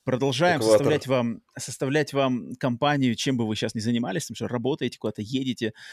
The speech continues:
Speaker 1: а, может, на велике. Я все время надеюсь, что когда люди слушают подкасты, они ничего не занимаются, еще, знаешь, чем-нибудь полезным для себя,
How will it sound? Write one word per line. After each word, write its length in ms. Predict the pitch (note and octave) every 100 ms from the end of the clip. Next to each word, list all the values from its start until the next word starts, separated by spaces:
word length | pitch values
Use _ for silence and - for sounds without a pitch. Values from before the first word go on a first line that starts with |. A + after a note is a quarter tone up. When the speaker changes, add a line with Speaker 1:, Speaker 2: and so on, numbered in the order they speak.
| - - _
Speaker 1:
а, 580 | A2 G#2 G#2+ - A2 A2
может, 280 | A2 A2 -
на 60 | G#2+
велике. 360 | B2 C#3 -
Я 60 | A2+
все 140 | - C#3
время 180 | D#3 B2
надеюсь, 280 | A2+ C#3+
что 100 | - -
когда 120 | A#2+
люди 160 | C3+
слушают 320 | B2 B2+ - -
подкасты, 340 | - A3 -
они 20 | B2
ничего 140 | E3
не 40 | A#2+
занимаются, 400 | A2+ C3 D3+ A2
еще, 140 | G#2+
знаешь, 140 | A2+
чем-нибудь 220 | - G2+ -
полезным 340 | A2+ A2+ G2+
для 80 | G#2
себя, 240 | - G2